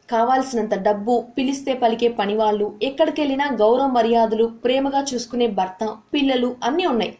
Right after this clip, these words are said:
కానీ మనసులో ఏదో వెలితి. ఇన్ని ఉన్నా జీవితంలో ఆనందం లేకపోతే ఎందుకు? ఆ ఆనందం ఎలా సొంతమవుతుంది? ఈ సమస్య ఒక్క ప్రియది మాత్రమే కాదు,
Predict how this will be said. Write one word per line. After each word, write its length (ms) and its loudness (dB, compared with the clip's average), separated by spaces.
కానీ 280 -2
మనసులో 520 -2
ఏదో 320 2
వెలితి. 500 -4
ఇన్ని 280 2
ఉన్నా 300 0
జీవితంలో 720 -2
ఆనందం 420 -2
లేకపోతే 480 -4
ఎందుకు? 340 -2
ఆ 80 0
ఆనందం 460 0
ఎలా 260 4
సొంతమవుతుంది? 720 -2
ఈ 140 0
సమస్య 600 0
ఒక్క 220 0
ప్రియది 380 0
మాత్రమే 460 0
కాదు, 300 -6